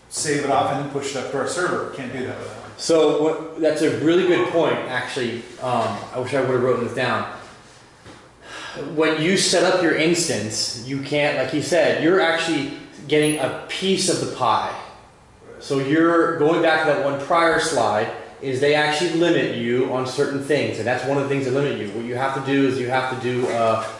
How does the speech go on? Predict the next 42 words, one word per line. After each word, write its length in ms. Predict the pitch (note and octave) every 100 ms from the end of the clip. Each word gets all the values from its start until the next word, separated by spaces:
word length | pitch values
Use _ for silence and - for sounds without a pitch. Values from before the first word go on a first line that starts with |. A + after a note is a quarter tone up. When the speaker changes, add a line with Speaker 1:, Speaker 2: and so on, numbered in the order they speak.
| - -
Speaker 2:
a, 380 | A2 - - B2
uh, 320 | A2+ A2 A2
not 200 | C#3+ C#3
a 60 | A#2+
backup, 420 | B2 B2 A2 A2
it's 140 | G#2
a, 220 | A#2 A2 G#2+
uh, 400 | G#2 G2 F#2+ - - - - - - - - _ - -
what's 360 | - - B2+ -
it 120 | -
in 100 | G#2+
the 60 |
S 120 | G2 -
Q 260 | A2 A2
L 120 | G2+
world? 420 | G2 G2+ F#2 F2+ - - - - - - -
Where 120 | B2
you 40 | B2
get 120 | D3
the 80 | B2
structure. 840 | - C3+ C3 C#3+ D3 D3+ D3 - - -
Speaker 1:
You 120 | A#2
store 320 | - D#3 C#3+
it 60 | A#2+
as, 160 | - - -
store 260 | - E3+ D#3+
it 40 | -
as 60 |
a 60 | -
script, 400 | - D3 C3 -
I 40 |
think 220 | - A#2+
you 60 | -
can 100 | -
Speaker 2:
You 60 | A2+
Speaker 1:
do 60 |
Speaker 2:
store 200 | - D#3+
it 80 | D#3+
Speaker 1:
it. 40 | -
Speaker 2:
as 60 |
a 40 | -
script. 560 | - D#3+ A#2 G#2 -